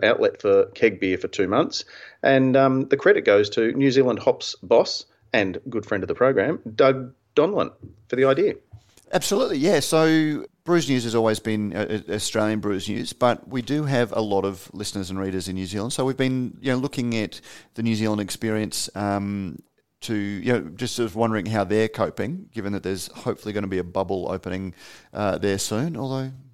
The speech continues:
Speaker 2: we'll, we'll wait and see.
Speaker 1: Yeah, before, before, yeah, I'll be able to fly to Auckland before I can fly to Brisbane.
Speaker 2: Yeah. But, and so if there are any New Zealand, uh, listeners, you know, please do correct me if I'm wrong, um, but the, the observations I've heard from a number of New Zealand brewers and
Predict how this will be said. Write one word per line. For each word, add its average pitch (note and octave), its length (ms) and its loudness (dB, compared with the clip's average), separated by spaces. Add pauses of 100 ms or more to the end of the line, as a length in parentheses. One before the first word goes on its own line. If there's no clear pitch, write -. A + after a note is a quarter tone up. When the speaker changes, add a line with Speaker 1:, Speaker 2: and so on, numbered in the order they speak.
(120)
Speaker 2:
we'll, F#2+ 300 -10
we'll A2 180 -4
wait G#2+ 140 -2
and F#2+ 100 -10
see. F#2 260 -6
Speaker 1:
Yeah, G#2 200 -12
before, G2+ 360 0 (160)
before, - 240 -4
yeah, A#2 200 4
I'll A2+ 100 6
be A2+ 100 6
able G#2 120 6
to G2 60 4
fly G#2+ 200 6
to G2 100 6
Auckland G#2+ 320 2
before G2+ 220 2
I G2 40 2
can F#2+ 100 -4
fly G2+ 180 4
to F2+ 80 2
Brisbane. F#2+ 380 -2 (240)
Speaker 2:
Yeah. C3+ 340 -2 (340)
But, D#3 120 0
and D3+ 120 0
so D#3 140 6
if D#3 100 2
there D3+ 200 4
are G3 220 2
any E3 180 -4
New C#3 140 -2
Zealand, A#2 680 -4
uh, G#2 580 -2
listeners, - 680 -8
you A#2 80 -2
know, A#2 60 0 (240)
please C#3 280 0
do C3 200 -2
correct - 240 -2
me A2+ 80 -6
if G#2 100 -8
I'm G2+ 300 -8 (160)
wrong, G#2+ 720 -2
um, G2+ 340 -4
but G2+ 240 -8
the, G#2+ 180 -4
the A#2+ 140 0
observations G#2+ 580 -2
I've G2 140 -2
heard G2 180 -4
from G2 140 -8
a G2 40 -4
number G2 320 -4
of F#2+ 120 -6
New G2 100 -8
Zealand G2 320 -8
brewers F#2+ 360 -6
and F#2+ 420 -8